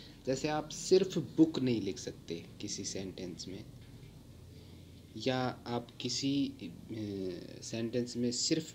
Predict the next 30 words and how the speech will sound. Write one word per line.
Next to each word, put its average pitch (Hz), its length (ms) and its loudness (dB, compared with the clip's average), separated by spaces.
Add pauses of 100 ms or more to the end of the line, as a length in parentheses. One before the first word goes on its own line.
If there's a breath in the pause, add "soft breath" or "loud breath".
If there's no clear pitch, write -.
(140)
pen 139 200 6
नहीं 123 300 4
लिख 95 120 -4
सकते, - 540 -6 (640 loud breath)
या 98 540 -6 (180)
किसी 127 300 2
sentence 131 640 2
में 127 100 2
आप 123 200 0
सिर्फ - 340 0
बॉय 131 540 10
नहीं 131 240 4
लिख 104 180 0
सकते। - 480 -4 (1120 loud breath)
जो 156 200 8
भी 165 180 4
countable 143 680 4
या 135 120 4
जिनकी 131 320 2
अपन 127 220 2
गिनती 123 320 4
कर 104 140 0
सकते 101 280 -4
हैं, 127 140 0
वो 135 280 2
nouns 123 640 2
अकेली 123 460 2
नहीं 117 360 0
लिखी 95 280 -2
जाती। 90 460 -2